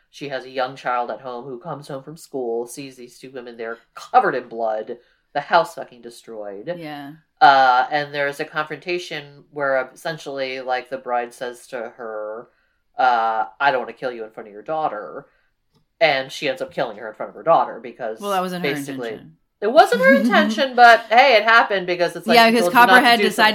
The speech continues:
Speaker 2: decided to pull, pull one on her with that
Speaker 1: Well,
Speaker 2: cereal box
Speaker 1: exactly.
Speaker 2: and the gun in there, so.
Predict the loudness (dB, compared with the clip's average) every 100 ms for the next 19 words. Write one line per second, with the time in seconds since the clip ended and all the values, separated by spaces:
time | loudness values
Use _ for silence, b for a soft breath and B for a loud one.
0 | 2 -2 -4 -4 -2 0 0 0 -2 -4
1 | -4 -2 2 4 4 4 2 0 2 0
2 | 2 4 6 6 8 8 6 0 -4 0
3 | 2 0 -4 -8 -8 -8 -6 -4 -4 -6
4 | -10